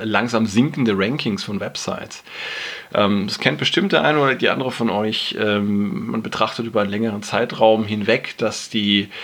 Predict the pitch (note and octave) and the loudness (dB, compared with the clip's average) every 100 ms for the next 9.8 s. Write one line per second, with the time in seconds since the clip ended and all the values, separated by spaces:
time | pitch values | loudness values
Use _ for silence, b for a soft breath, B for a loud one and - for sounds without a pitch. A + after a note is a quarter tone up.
0 | B B - A2 B2+ D3+ C#3+ B2+ C3 A#2 | B B -2 -2 2 4 6 4 4 4
1 | G2+ A#2 C#3 B2 A#2 A#2 - - - G#2 | 4 4 4 4 4 4 0 -6 -6 -2
2 | G#2+ G2+ G2+ G2 G2 F#2+ - A2 - F3 | -2 0 0 -2 -4 -6 -4 -2 2 4
3 | A#3 F#3 D3+ C#3 C#3 C#3 C#3 C#3+ B B | 4 2 2 4 4 4 0 -2 B B
4 | - - A2 A2+ - A#2 - D#3 F3+ - | -6 0 2 2 2 -2 2 2 4 4
5 | B2 A2+ A2 A2 D3+ E3 B2+ C3 - A#2+ | 4 4 2 0 2 4 4 2 4 6
6 | A#2 G#2+ G2+ - C#3+ C3+ A#2 A2+ G2+ A2 | 6 0 -2 2 2 2 2 2 2 0
7 | G#2+ G#2+ G#2 - - C#3 G2 A#2+ A#2 A#2+ | 2 2 0 -4 2 2 2 0 -2 0
8 | A#2+ A2+ G#2 A#2 B2 B2 C3 B2+ A#2 A#2 | 2 2 0 0 2 2 0 -2 0 2
9 | A#2 A#2 A2 A2 F3 G3 F3+ E3+ | 2 0 -2 -2 -2 -2 -2 -2